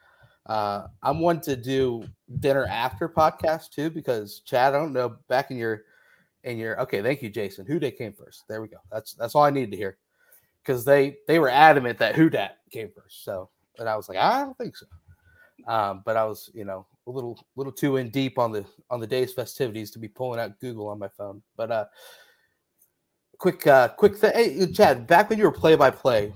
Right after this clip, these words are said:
broadcasting and, and color commentating and stuff, that, like, if you ate before, I, like, I, I, I get, I get a little bit of, like, the bubble guts, you know, <laughs> where I'm, like, on air and then, like, can't really let, get words out, and I'm like, "Oh," you know. So,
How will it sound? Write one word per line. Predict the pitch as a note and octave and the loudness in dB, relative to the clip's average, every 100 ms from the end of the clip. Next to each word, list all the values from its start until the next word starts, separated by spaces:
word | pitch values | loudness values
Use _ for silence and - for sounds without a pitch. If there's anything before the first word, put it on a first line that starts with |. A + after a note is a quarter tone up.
| - | -6
broadcasting | A#2+ A#2 A2 G#2+ G#2 - G#2+ G2+ | -2 -2 -2 -8 -8 -12 -14 -12
and, | G2+ F2+ | -12 -12
and | G#2 G2+ | -12 -6
color | B2+ A2+ | -2 -2
commentating | A#2 A2 G#2 A2 | 0 -4 -4 -10
and | G#2+ A2 | -10 -8
stuff, | A2 A2+ | -8 -8
that, | - C3 B2 | -10 -10 -6
like, | B2 C3+ | -4 -4
if | C3 E3+ | -4 -4
you | G3 | -2
ate | D3+ E3 - - | 0 0 0 -6
before, | C#3 - B2 B2+ D3+ D#3+ D#3+ _ - _ _ _ _ _ _ _ _ - | -6 -6 -2 0 2 0 -4 _ -20 _ _ _ _ _ _ _ _ 0
I, | C#3+ C3+ | 0 0
like, | C3+ A#2+ | -2 4
I, | F3+ F#3 - _ _ - | 6 6 0 _ _ -2
I, | D#3+ - - | 0 -2 -6
I | C#3+ | -8
get, | C#3 G2+ | -6 -8
I | C#3+ | -6
get | C3 | -2
a | |
little | A#2+ A#2+ | -2 -2
bit | A#2 | -2
of, | |
like, | G#2 - | -4 -6
the | |
bubble | G2 A#2+ G#2+ | -2 -2 -2
guts, | G#2+ G#2 - | -4 -4 -4
you | G#2+ | -8
know, | A2 G#2 _ - - - | -8 -8 _ -20 -20 -20
<laughs> | - - F3 | -10 -4 0
where | - F3+ | 8 8
I'm, | D3 | 8
like, | C#3 C3+ | 4 0
on | C3+ C#3 C3+ | 0 0 2
air | B2+ B2 B2+ | 0 -2 -4
and | A2+ | -6
then, | A2+ | -8
like, | G#2+ G#2 - _ - - _ | -8 -10 -12 _ -20 -20 _
can't | - B2+ | -4 -2
really | C3+ C3 | 0 -2
let, | A#2 C3+ - D3 | -2 -4 -6 -10
get | D3+ B2 | -8 -6
words | B2 C3 A#2 | -4 -4 -2
out, | A#2+ B2 | 0 0
and | A2+ | -2
I'm | |
like, | A#2+ B2+ | -10 -8
"Oh," | - B3+ - - _ _ - F#2 C#3+ | -6 -2 -2 -4 _ _ -14 -10 -8
you | B2+ | -4
know. | A2+ A2+ - | -2 -4 -4
So, | - C3 | 0 0